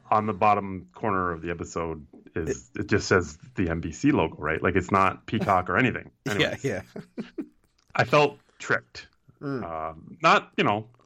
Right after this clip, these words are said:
Speaker 1: I have no justification for that feeling, but I just felt tricked. Uh, so I went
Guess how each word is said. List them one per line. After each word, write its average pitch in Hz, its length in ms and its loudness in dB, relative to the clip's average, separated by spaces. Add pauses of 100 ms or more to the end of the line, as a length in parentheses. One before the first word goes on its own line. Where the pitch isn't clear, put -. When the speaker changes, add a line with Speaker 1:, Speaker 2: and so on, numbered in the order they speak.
(560)
Speaker 1:
I 156 60 4
have 156 100 2
no 190 120 6
justification 113 640 -2
for 87 100 -12
that 80 180 -8
feeling, 92 280 -6
but 107 120 2
I 110 60 4
just 120 160 -2
felt - 360 -2
tricked. - 400 -16 (540)
Uh, 92 300 -2 (160)
so 165 180 4
I 160 80 8
went 180 380 2